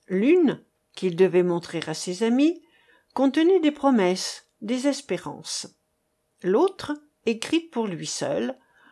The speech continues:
renfermait l'offre positive d'une charge importante d'administration et de cours, le grade de major,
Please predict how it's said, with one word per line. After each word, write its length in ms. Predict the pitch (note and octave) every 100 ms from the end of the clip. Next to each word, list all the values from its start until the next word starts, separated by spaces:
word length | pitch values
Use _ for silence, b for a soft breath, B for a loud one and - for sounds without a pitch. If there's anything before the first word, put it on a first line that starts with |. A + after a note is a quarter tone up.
| b
renfermait 720 | E3+ F3 C#4 C#4 C#4+ C#4 D4 D4
l'offre 480 | A#3 C4 B3 - F3
positive 920 | - D#4 C4 A3+ G#3+ A#3+ C#4 C4+ F3
d'une 240 | G#3 G3+
charge 480 | - G3+ F3 E3 -
importante 800 | C4+ D4 D4 G3+ - A#3 C#4 D4
d'administration 1400 | F3 E3 C#4 C#4 B3+ A3 G3+ - - G#3 - A3+ C#4 - _ -
et 120 | C#4+
de 140 | A#3+ C4+
cours, 580 | - A3 E3 D#3 D#3 - b b b b b
le 160 | F3+ G#3
grade 580 | F3+ F#3+ F3+ F3 D#3+
de 140 | D3+ D#3
major, 680 | D3 D3 D3 E3 B3 D#4